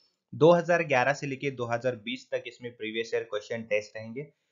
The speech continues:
वो भी detailed explanation के साथ। मतलब हर एक test जब आप submit करोगे, उसका डिटेल explanation, डिटेल solution आपको मिल जाएगा, ठीक है। अ, इस mock test के अलावा आपको full syllabus टे-, अ, notes भी provide किए जाएंगे, जो कि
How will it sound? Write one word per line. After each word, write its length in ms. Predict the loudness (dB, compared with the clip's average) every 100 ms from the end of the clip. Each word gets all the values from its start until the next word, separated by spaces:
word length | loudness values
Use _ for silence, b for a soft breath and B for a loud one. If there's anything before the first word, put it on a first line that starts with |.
| _ _ 0
वो 140 | 2
भी 200 | 4 2
detailed 480 | 2 0 4 2 2
explanation 640 | -4 -4 -2 -2 -4 -6
के 120 | -4
साथ। 380 | -4 -4 -6 _ -14
मतलब 480 | -6 0 0 -2 _ _ 0
हर 160 | 4 4
एक 180 | 2 2
test 300 | 2 2 2
जब 240 | 2 2 2
आप 160 | 2 0
submit 400 | -4 -2 -4 -2
करोगे, 340 | -2 0 -4
उसका 220 | -4 -4
डिटेल 460 | -4 -4 -4 -2 -2
explanation, 560 | -4 -8 -10 -8 -8
डिटेल 300 | -8 -8 -8
solution 600 | -10 -4 -2 0 -2 -6 -2
आपको 520 | -4 -2 -6 -6 -10 _ _ -8
मिल 200 | -4 -4
जाएगा, 440 | -2 -4 -6 -16 _ _ _
ठीक 140 | -2 0
है। 200 | 0 b b b _ -2
अ, 500 | 2 6 6 4 0 _ -8
इस 160 | -4 2
mock 260 | 2 2 0
test 220 | -2 2
के 60 |
अलावा 380 | 4 4 6 6
आपको 220 | 4 0 -8 -6
full 120 | -6
syllabus 560 | -2 0 0 -4 -12 -4
टे-, 100 | -2
अ, 280 | 0 0 0
notes 360 | 2 0 0 -6
भी 100 | -8
provide 420 | -2 2 2 0
किए 180 | -6 -4
जाएंगे, 360 | -6 -6 -6
जो 160 | -8 -12
कि 400 | -10 -10 -10